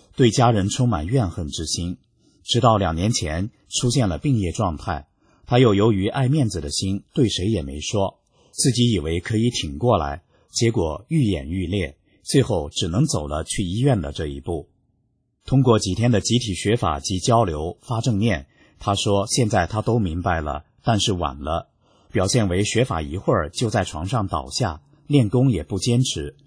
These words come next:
练第二套功法坚持不住，一会儿就跑了。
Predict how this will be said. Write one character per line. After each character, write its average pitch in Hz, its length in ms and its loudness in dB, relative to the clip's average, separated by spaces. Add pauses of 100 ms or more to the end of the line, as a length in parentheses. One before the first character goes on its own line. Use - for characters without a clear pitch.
(240)
练 120 240 4
第 139 140 2
二 117 160 4
套 101 160 -4
功 117 180 0
法 80 220 -4
坚 110 200 0
持 104 140 -4
不 76 200 -8
住， 98 300 -2 (220)
一 101 140 0
会 120 160 2
儿 95 40 -2
就 90 160 -2
跑 73 300 -6
了。 73 260 -6